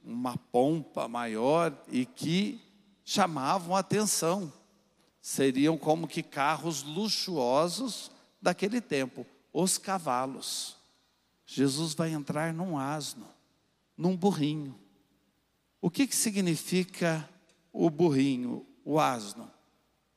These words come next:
Na, pra nós, significa não saber,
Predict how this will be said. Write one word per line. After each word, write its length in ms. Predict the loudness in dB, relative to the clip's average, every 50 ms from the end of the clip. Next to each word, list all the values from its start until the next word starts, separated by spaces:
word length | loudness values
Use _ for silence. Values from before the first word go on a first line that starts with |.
| _ _ _ _ _ _ _ _ _ _ _ _ -4
Na, 280 | 0 2 4 4 2
pra 480 | 0 -4 -12 -18 _ -2 0 2 2 2
nós, 760 | 4 4 4 4 4 4 2 2 0 0 -2 -2 -2 -4 -8 -14 -20 _ _ _ _ _
significa 1400 | -6 -4 -2 0 0 0 2 0 0 0 0 0 0 0 -2 -4 -2 0 2 2 2 2 2 2 0 0 -2 -4 -6 -10 -10 -6
não 320 | -2 2 4 4 4 4
saber, 600 | 0 0 0 0 0 0 2 2 2 2 0 -2